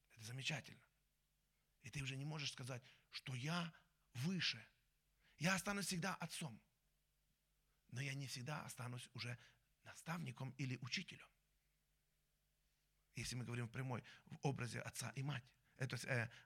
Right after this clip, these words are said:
отца и сына, да? То есть детей и родителей. Потому что дети пошли и пошли развиваться, сейчас есть возможности. И, и мы уже отстаем на самом деле.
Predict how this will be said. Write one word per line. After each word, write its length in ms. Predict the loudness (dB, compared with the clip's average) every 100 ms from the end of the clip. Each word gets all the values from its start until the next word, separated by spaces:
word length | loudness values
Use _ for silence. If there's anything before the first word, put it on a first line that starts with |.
| -4
отца 500 | -2 2 4 2 2 -6 -4
и 60 | 0
сына, 340 | 2 0 -2 0
да? 220 | 2 0 -8 _ _ _ _ _ _ _
То 80 | 0
есть 200 | 2 2
детей 300 | -2 2 4
и 140 | 4 2
родителей. 520 | 2 0 -4 -8 -14 _ _ _ _ _ -20 -6
Потому 280 | 0 4 4
что 200 | 2 -4 -6 -20 -20 _ _ _ _ _ _ _ -20 _ -4
дети 240 | -2 0
пошли 440 | -2 -4 -2 -2 -4
и 160 | -6
пошли 320 | -8 -6 -2 -2
развиваться, 480 | -2 -4 -4 -4
сейчас 340 | -4 -4 -4 -4
есть 140 | -4
возможности. 600 | -4 -4 -4 -4 -8 -10 -10 -14 -4
И, 240 | 0 0 -2 -18 _ _ -4
и 100 | 0
мы 420 | 2 2 2 -2 -4
уже 220 | -4 -2
отстаем 580 | -2 -4 -2 0 0 -4 -6
на 100 | -6
самом 260 | -4 -4 -2
деле. 280 | -4 -6